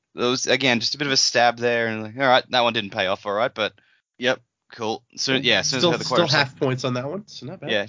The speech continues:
Speaker 1: I was like, it, it definitely sounds like a Wayne line, so I was on the, on the money there.
Speaker 2: You were. You were, you got that right, right off the bat. Like, that sounds like Wayne.
Speaker 1: Okay.
Speaker 2: Uh, okay, okay, okay. Here we go.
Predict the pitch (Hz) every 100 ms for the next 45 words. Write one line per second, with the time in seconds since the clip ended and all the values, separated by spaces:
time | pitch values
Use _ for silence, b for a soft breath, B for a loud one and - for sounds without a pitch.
0 | - 127 - 131 139 - 135 151 156 160
1 | - 131 113 113 98 92 87 90 87 82
2 | 87 101 90 85 87 104 104 92 110 107
3 | 95 85 85 85 85 107 _ _ _ 101
4 | 120 147 247 139 - 98 110 113 127 135
5 | 151 143 135 123 - 113 131 127 107 131
6 | 139 95 - 110 123 123 120 117 123 120
7 | 87 - _ _ _ - 135 - - 82
8 | 95 58 B B B B _ _ - 104
9 | 104 113 110 - - 113 90 92 110 -
10 | 90 90 - 90 85 - - - - -